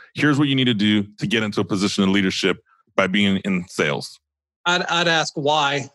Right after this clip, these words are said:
Speaker 2: fifteen or twenty times until I heard the real reason, right? Um, and I, and I, you know, obviously I'm on your podcast to talk a little bit about my experience. Um, you know, I've had,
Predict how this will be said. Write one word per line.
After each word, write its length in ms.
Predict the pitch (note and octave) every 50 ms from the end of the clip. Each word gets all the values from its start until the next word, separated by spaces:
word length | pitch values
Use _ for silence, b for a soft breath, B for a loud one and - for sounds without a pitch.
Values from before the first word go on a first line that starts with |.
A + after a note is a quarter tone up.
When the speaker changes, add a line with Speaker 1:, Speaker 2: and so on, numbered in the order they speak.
| _ _
Speaker 2:
fifteen 680 | - - - - - - F#3 - - - G3 F#3 D#3+
or 80 | D3
twenty 300 | C3 - - D#3+ D3+ D3
times 340 | C3 - D#3 C#3+ C3+ C3+ B2+
until 200 | C3+ C3 - C#3
I 80 | B2+ C3+
heard 160 | C#3+ D3 C#3
the 80 | C3+ B2+
real 260 | C3+ C#3+ D3 C#3 C3
reason, 400 | C3 C#3 C#3 B2+ A#2+ - - - _ _ _ _ _ _ _ _ _ -
right? 300 | C#3 C3+ D3 D#3 D3+ B B B _ _ _ - -
Um, 240 | D#3+ C#3+ C#3 D3 -
and 100 | - D#3
I, 40 | D#3
and 180 | E3+ - F#3 D#3+
I, 140 | D#3+ D3+ - - - -
you 380 | - G#3+ G4+ - - - - D#3+
know, 300 | D#3+ D#3+ D#3+ F3+ - - - -
obviously 320 | F3+ E3 E3+ E3+ - F#3
I'm 80 | F3 E3+
on 180 | E3+ E3+ E3+ E3+
your 220 | E3 E3+ D#3+ -
podcast 580 | - - E3 D#3+ D3 - E3 D3+ D3+ D3 - -
to 80 | -
talk 220 | - D#3+ D3 C#3+ C#3
a 20 |
little 140 | D#3+ D#3 D3
bit 80 | D3+
about 180 | D3 D#3 D3+ D3+
my 160 | D#3 D3+ D3
experience. 720 | C#3+ C#3 - - - E3 D#3 D3+ D3 D3 C#3+ C3 - b b b b b _ _ _ _ -
Um, 340 | C3+ C3 B2+ B2 B2 B2 - _ _ _ _ _ _ _ _ _ _ _ _ _ _ _
you 120 | F#3 D3+
know, 80 | D3+ D3
I've 160 | D#3 D3 -
had, 240 | D#3+ D3+ C#3+ C#3+